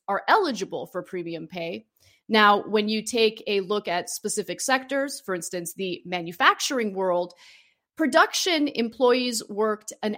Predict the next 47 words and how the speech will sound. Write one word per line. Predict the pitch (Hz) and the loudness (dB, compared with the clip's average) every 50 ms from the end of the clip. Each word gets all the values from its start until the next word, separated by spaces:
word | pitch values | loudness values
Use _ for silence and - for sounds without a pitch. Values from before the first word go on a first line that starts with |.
| - - - | -6 -6 0
average | 233 254 294 302 233 226 220 208 190 | 4 6 6 6 6 4 0 0 0
of | 202 190 | -4 -8
four | - - 214 220 214 | -4 0 0 0 0
point | 220 - 208 185 175 - | 0 -4 -8 -8 -8 -8
two | - - 285 285 277 | -6 -4 -2 0 0
extra | - 269 262 - - 269 | 0 -2 -2 -2 -2 0
hours | 262 247 247 233 220 233 226 233 | 2 2 2 2 2 0 0 0
a | 226 | -2
week | 220 233 233 233 220 - - | -2 -2 -4 -4 -6 -8 -6
last | 170 202 185 170 190 - - - | 0 0 2 2 0 -2 -6 -6
month, | 196 214 240 269 285 294 311 302 302 | -4 0 2 2 2 2 0 -2 -2
and | 233 214 220 | -4 -2 0
that's | 226 240 233 | 0 0 -2
according | 320 262 - 269 254 254 254 247 | -4 -2 0 0 0 0 -2 -4
to | 254 - 254 240 233 196 | -6 -6 -6 -6 -6 -4
data | 170 208 196 262 262 226 185 175 | -2 0 0 2 2 2 0 0
from | - 202 190 180 | -2 -6 -6 -6
the | 190 | -4
Labor | 180 190 208 226 196 180 | -4 -2 -2 -2 -2 -4
Department. | 160 - - - - - - 95 92 - _ _ _ - - - _ _ - | -8 -8 -10 -10 -8 -8 -10 -14 -16 -16 _ _ _ -20 -20 -20 _ _ 4
That | 190 247 277 277 277 | 6 6 6 6 4
was | 302 240 | 2 2
up | 254 254 254 254 - | 4 4 4 4 2
from | - 226 226 | -2 -2 -2
an | 226 | -2
average | - - 190 190 190 185 190 185 180 - | 0 0 0 0 0 0 -2 -4 -4 -4
of | - - 185 170 - | -6 -6 -6 -6 -8
three | - 170 170 | -8 -8 -8
point | 165 - 180 170 160 - | -8 -6 -8 -8 -4 -2
eight | - 233 262 254 - | 0 0 0 0 0
extra | 202 202 - - 208 135 | -2 -4 -4 -4 -4 0
hours | 107 185 175 170 170 180 175 | 2 2 2 2 0 -2 -4
in | 190 175 | -4 -2
August | - 185 190 185 185 180 - 175 | 0 0 0 0 -2 -6 -10 -12
of | 160 | -14
twenty | - - 185 180 175 | -10 -8 -8 -6 -6
twenty | 170 - - 262 262 254 254 254 254 254 | -6 -4 -2 0 2 2 0 0 -2 -2
and | 262 277 262 | -2 -2 -2
two | 262 - 247 | -2 -4 -6
point | 220 - 220 208 196 - | -4 -4 -4 -2 -2 -2
eight | 196 185 - | -4 -4 -2
hours | 190 190 180 175 170 175 180 - | 0 0 0 0 0 -2 -2 -4
in | - - 220 214 | -4 -4 -4 -4
April | - 180 175 170 - 147 123 110 - 95 - | -4 -6 -6 -6 -8 -10 -10 -10 -12 -12 -12
of | - 175 - | -14 -14 -12
twenty | - - 170 151 151 - | -12 -12 -12 -12 -12 -12
twenty. | - - 151 117 98 82 - - | -14 -12 -12 -12 -12 -14 -20 -20